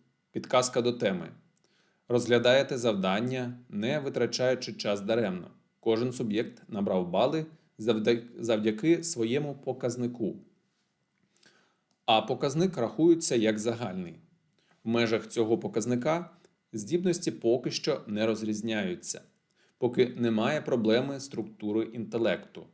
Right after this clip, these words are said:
Всі показники змішані, об'єднані. І високу оцінку можна отримати за рахунок будь-якої частини. Хронологія створення тесту Біне Сімона.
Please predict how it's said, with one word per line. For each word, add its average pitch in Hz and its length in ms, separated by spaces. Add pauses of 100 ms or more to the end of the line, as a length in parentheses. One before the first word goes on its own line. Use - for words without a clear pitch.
(520)
Всі - 220
показники 110 840
змішані, 107 760 (260)
об'єднані. 101 680 (920)
І 113 80
високу 165 380
оцінку 139 760
можна 131 360
отримати 131 500
за 107 100
рахунок 143 540
будь-якої 107 720
частини. 87 540 (2000)
Хронологія 139 880
створення 131 640
тесту 117 680
Біне 104 720
Сімона. 87 560